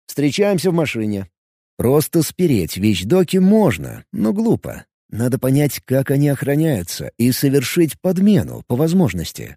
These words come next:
чтобы это не вскрылось слишком быстро. Так что продолжаем разведку. Хомяк кивнул и уставился на мой стаканчик с мороженым. Один из шариков был шоколадным. "Два, не больше. Ещё не хватало, чтобы у тебя горло заболело".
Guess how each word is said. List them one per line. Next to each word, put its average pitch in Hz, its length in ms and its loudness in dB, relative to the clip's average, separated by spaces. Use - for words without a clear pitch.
чтобы 117 320 0
это 120 180 0
не 139 120 4
вскрылось 117 500 0
слишком 147 500 -2
быстро. 76 480 -8
Так 131 260 -2
что 180 260 -2
продолжаем 151 760 4
разведку. 76 600 -4
Хомяк 117 300 2
кивнул 131 480 4
и 98 120 -2
уставился 202 560 2
на 180 100 4
мой 185 120 4
стаканчик 139 560 0
с - 40 -12
мороженым. 101 560 0
Один 117 320 2
из 104 80 0
шариков 123 560 0
был 98 400 0
шоколадным. 67 880 -8
"Два, 127 640 0
не 139 200 2
больше. 131 720 0
Ещё 156 460 0
не 202 100 2
хватало, 202 420 2
чтобы 196 280 2
у 190 40 6
тебя 190 260 0
горло 160 400 2
заболело". 104 640 -2